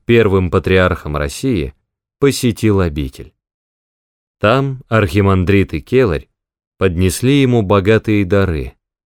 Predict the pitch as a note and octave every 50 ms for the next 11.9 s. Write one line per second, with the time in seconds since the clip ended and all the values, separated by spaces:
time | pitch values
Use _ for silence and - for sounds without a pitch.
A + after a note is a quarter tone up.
0 | _ - A#2+ - - A#2 A2+ G#2+ G#2+ G#2 G2 F#2 E2 D2 - - - - C#2 -
1 | - A1+ - - _ _ _ _ _ _ _ _ _ _ _ _ _ _ _ _
2 | - A#2+ C3+ C#3 B2+ B2 B2 A#2+ A2+ - - - - - - _ A2 A#2 B2 A2+
3 | - - A#2 G2+ - - - - A2+ G#2 - - A#2 A2+ G#2+ G2+ F#2+ F2+ F2 -
4 | - - - - - F#2+ F2 E2 D#2+ D#2+ F#2 A#2+ B2+ G#2+ D#2+ C2+ B1+ - - _
5 | _ _ _ _ _ _ _ _ - F2 E2 - C3 B2 B2 A#2 G#2+ E2+ - -
6 | - - - C3 C3+ B2+ G2+ G2+ A2+ A2+ A2 A2 G#2+ G#2 - - A2+ G2+ F2 -
7 | - - - - - - F#2+ E2 D2 - C2 - - _ _ _ _ _ _ _
8 | _ _ _ _ _ _ _ _ _ _ _ A#2+ C3 C#3 A#2+ A#2 A#2+ A#2 A2+ -
9 | - - - - B2+ A#2+ G#2+ F#2+ E2 F#2+ F#2 F#2 E2+ F2 F2 D#2 D#2+ D#2+ D2 F2
10 | B2 C3+ A2+ F2 D2+ C#2 B1+ B1+ - - _ _ _ - A#2+ A#2 G#2 F#2+ G#2+ A2+
11 | A#2 A2+ G2+ G#2 G2+ F#2+ - - G#2+ F#2+ F2+ F2 D2+ D2+ D2+ C#2+ B1+ B1